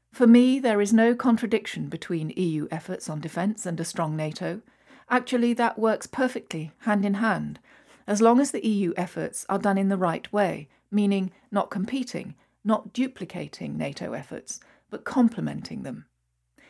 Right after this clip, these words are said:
Then these efforts will strengthen the European pillar in nato." However, he also firmly rejected the notion that the E U could ever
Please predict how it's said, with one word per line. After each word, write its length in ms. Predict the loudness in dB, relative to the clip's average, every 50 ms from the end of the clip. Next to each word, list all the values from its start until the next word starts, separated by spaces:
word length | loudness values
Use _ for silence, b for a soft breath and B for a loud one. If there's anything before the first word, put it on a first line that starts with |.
| b b b b _ _ _ _ _ 0
Then 320 | 4 4 6 8 6 6
these 220 | 4 2 -2 -4
efforts 440 | -6 -6 -4 -4 -6 -6 -6 -4 -2
will 100 | -2 -2
strengthen 520 | -2 0 2 2 2 2 0 -4 -4 -4 -2
the 80 | 0
European 500 | 0 0 0 0 -2 -2 -2 -2 -2 -2
pillar 400 | -2 -2 -2 -2 -2 -4 -8 -12 _ _ -8
in 220 | -4 -2 -2 0
nato." 460 | -2 -2 -6 -8 -8 -10 -10 -10 -12 -18 _ _ _ _ _ _ _ _ _ _ _ _ _ _ _ _ _ _ _ _ _ _ _ _ _ _ _ _ _ _ _ _ _ _ _ _ _ _ _ _ _ _ _ _ _ _
However, 380 | 0 2 6 8 8 8 8 4
he 180 | 2 2 2 2
also 340 | 0 -2 0 2 2 2
firmly 440 | 2 2 4 4 4 6 6 4 4
rejected 520 | 2 0 0 0 0 0 -2 -6 -10 -8 -6
the 60 | -4
notion 400 | -4 -4 -4 -6 -6 -6 -4 -4
that 140 | -4 -4 -4
the 180 | -6 -4 -2
E 80 | -2 -2
U 280 | -2 -2 0 0 0 0
could 220 | 0 -4 -6 -2 0
ever 320 | 0 0 0 -2 -4